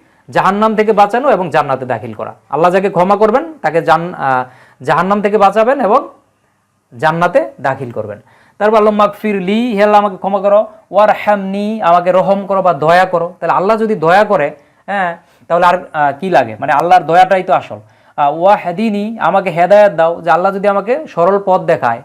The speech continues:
হেদায়াত দেয়, হ্যাঁ, ওয়াআফিনি, আমাকে সুস্থ করো, আমাকে নিরাপত্তা দাও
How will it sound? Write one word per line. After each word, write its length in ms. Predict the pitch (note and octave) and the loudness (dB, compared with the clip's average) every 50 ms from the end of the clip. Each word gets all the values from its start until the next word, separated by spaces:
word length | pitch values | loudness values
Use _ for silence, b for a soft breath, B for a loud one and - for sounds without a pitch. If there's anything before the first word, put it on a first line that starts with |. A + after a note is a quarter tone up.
| _ _ | _ _
হেদায়াত 400 | C#3+ D#3 E3 F3 F3+ F#3 F3+ E3+ | -2 0 2 4 4 4 4 2
দেয়, 300 | C3+ B2+ C3+ B2+ B2 - - b b b b b b | 0 -4 -4 -4 -4 -6 -10 b b b b b b
হ্যাঁ, 260 | _ G#3 G3+ F#3+ E3+ E3 b b b b b b b _ | _ -8 -8 -8 -8 -10 b b b b b b b _
ওয়াআফিনি, 1080 | G#3+ - D#3 E3 E3+ E3 - F#3+ A#3 C4 C4 B3 A3 - F#3 E3+ C#3 B2+ A#2+ A2+ A#2 A#2 | -12 -2 4 4 4 4 4 0 0 2 2 2 2 0 -4 -4 -4 -4 -8 -10 -8 -4
আমাকে 320 | B2+ D3+ F3+ F#3 F3+ F#3+ | -4 -2 -2 -2 -2 -4
সুস্থ 340 | - - G3+ F#3 - _ A3 | -6 -6 -8 -8 -4 _ -6
করো, 200 | G3+ G3+ A3+ A#3+ | -4 0 2 4
আমাকে 340 | A3 G3 G3 F#3+ G3 A#3 A3 | 4 4 2 0 -2 -2 -2
নিরাপত্তা 580 | F#3+ G3 G3+ G#3 G3+ G3+ D#3+ - - - B2 | -2 2 2 2 0 0 -8 -6 -4 -6 -4
দাও 220 | B2 G#2+ G2+ G2+ | -4 -4 -8 -8